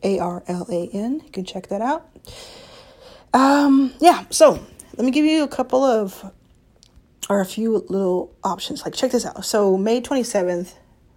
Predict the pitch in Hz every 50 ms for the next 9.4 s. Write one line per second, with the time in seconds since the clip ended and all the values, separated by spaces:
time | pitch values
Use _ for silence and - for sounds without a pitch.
0 | _ _ - - 208 202 202 - 208 190 196 - 190 185 175 170 170 - - 175
1 | 170 220 302 339 - _ _ _ _ _ _ _ _ - - - - 214 226 247
2 | 240 247 226 226 - - - 208 180 - - - - - - - - - _ _
3 | _ _ - - 180 170 - - - 190 - - _ _ _ _ _ _ _ _
4 | _ _ _ _ _ _ _ _ - - - - - 190 - - - - - -
5 | _ _ _ _ _ _ _ _ _ _ _ _ _ _ _ _ _ - - 202
6 | - - _ _ _ _ _ _ _ _ _ - 226 233 254 262 247 226 233 -
7 | 226 185 - - - - - - - - _ - - 202 202 - - 226 196 -
8 | - - - - 214 - - 220 - - - - - - - - - - 208 202
9 | 185 220 233 262 262 226 196 -